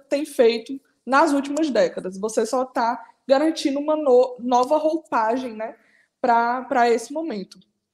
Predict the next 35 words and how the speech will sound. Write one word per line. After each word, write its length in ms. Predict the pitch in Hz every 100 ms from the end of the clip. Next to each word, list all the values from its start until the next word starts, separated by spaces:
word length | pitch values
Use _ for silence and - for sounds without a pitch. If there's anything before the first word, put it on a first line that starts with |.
| _ _ _ _ -
E 100 | 359
aí, 180 | 359 349
só 200 | 370 349
pra 160 | 440
concluir, 720 | 427 330 285 226 262 311 - -
eu 640 | 247 269 302 302 294 277 _ _ _ _ _ _ _ _ _
coloquei 520 | 277 262 262 277 302
esses 300 | 330 302 240
dois 200 | 208 190
pontos 540 | - 262 294 285 220 -
porque, 560 | - 254 - 262 247 - _ _ -
de 220 | 214 269
alguma 320 | 320 320 240
forma, 560 | 226 285 285 262 202 196 _ _ _ _ _ _
pensando 500 | 254 254 - 311 349
nessa 240 | 277 269 269
questão 500 | 233 226 - 208 208
da 240 | 196 240
violência 420 | 302 262 220 220
do 80 | 196
Estado, 580 | 180 - 254 262 233 196 - _ _ _ _ _ _ _ -
é 80 |
importante 680 | 233 240 277 285 277 302 330
a 80 | 285
gente 260 | 269 247 -
ter 140 | 240
a 80 | 214
noção 440 | 196 202 269 277
de 120 | 262
que 160 | 277 311
ela 180 | 262 277
não 160 | 277
surgiu 340 | 277 311 269 269
do 140 | 294
nada. 340 | 339 214 190